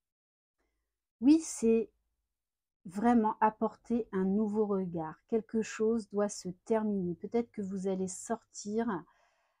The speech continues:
euh, de certains blocages, de certaines pensées, de certaines croyances limitantes. Vous allez faire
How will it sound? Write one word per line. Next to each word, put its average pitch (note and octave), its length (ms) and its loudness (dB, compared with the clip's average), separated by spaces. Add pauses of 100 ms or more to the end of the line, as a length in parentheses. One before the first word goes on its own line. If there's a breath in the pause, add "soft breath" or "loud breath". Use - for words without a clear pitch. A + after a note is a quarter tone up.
(140)
euh, G3+ 220 2
de F#3+ 160 -2
certains G#3+ 500 -2
blocages, F#3+ 720 2
de F#3+ 160 -4
certaines F#3+ 600 -4
pensées, A3+ 520 -4
de F3 120 -8
certaines F#3+ 480 -8
croyances G3 540 -6
limitantes. A3+ 480 0
Vous G#3+ 200 -2
allez B3+ 200 2
faire C#4+ 340 -2